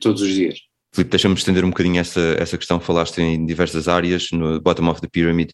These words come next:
Speaker 2: e a sustentabilidade é muito importante na área da, da saúde, nomeadamente em países em desenvolvimento, e tu deste alguns exemplos, focando aqui em concreto na parte da saúde. Queres dar alguns exemplos concretos aos nossos ouvintes do trabalho que está a ser desenvolvido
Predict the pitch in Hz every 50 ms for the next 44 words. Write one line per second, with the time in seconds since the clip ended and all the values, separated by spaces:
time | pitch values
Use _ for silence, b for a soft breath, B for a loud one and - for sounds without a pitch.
0 | B B B B B _ - 92 92 98 98 - - 117 104 101 90 92 90 95
1 | 98 92 92 92 98 101 101 101 - 98 90 - - - 92 92 90 - - -
2 | _ - - 82 85 82 80 82 82 85 82 78 78 82 82 80 82 78 87 85
3 | - 95 87 76 76 69 65 - - - 82 82 82 82 80 80 82 85 90 87
4 | - - 87 87 85 - 87 90 90 90 85 78 - - - - - - 87 87
5 | 80 90 85 85 82 80 82 85 90 107 123 - 85 73 - 85 85 85 78 87
6 | 82 - - 80 76 82 82 76 80 76 76 85 85 85 - 90 - B B B
7 | B - - - - 90 90 90 85 90 87 - - 92 87 85 82 80 80 -
8 | _ _ - - 98 98 104 98 82 85 82 85 - - - - - 90 85 -
9 | - 85 82 - 92 82 - - 85 82 82 87 90 - b b b _ - 160
10 | 151 135 120 120 120 117 120 120 117 113 110 110 104 113 110 98 98 95 107 98
11 | - - - 95 87 - 95 95 90 - - 90 82 95 92 - 87 80 90 92
12 | 90 - - - - - 95 90 - 95 90 101 90 - - 95 87 98 85 87
13 | 92 92 87 85 82 92 90 92